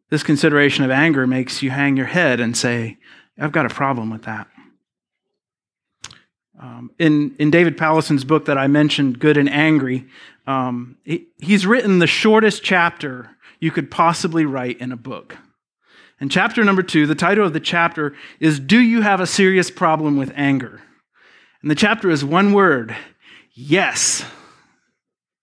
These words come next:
And this is a discussion book, so it actually has chapter questions, and he's got a list of questions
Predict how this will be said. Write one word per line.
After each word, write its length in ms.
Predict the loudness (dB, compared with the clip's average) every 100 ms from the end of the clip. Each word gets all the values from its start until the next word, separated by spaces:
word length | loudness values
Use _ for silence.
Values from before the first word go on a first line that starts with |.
| _ _ _ _ _ _ _ _ _ _ _ _ _ _ _ -20 -20 -20 _ _ _ _ _ _ -20 -20 _ _ _ -2
And 160 | 2
this 140 | 4 4
is 100 | 4
a 60 |
discussion 540 | 2 2 0 0 0 0
book, 200 | -2 0
so 100 | 0
it 60 |
actually 280 | 0 0 0
has 120 | 0
chapter 340 | 0 -2 -2 -6
questions, 520 | -6 -6 -4 -4 0
and 80 | 0
he's 80 | 2
got 120 | 4
a 60 |
list 220 | 4 2 -2
of 60 |
questions 600 | -2 -2 -2 -4 -4 -6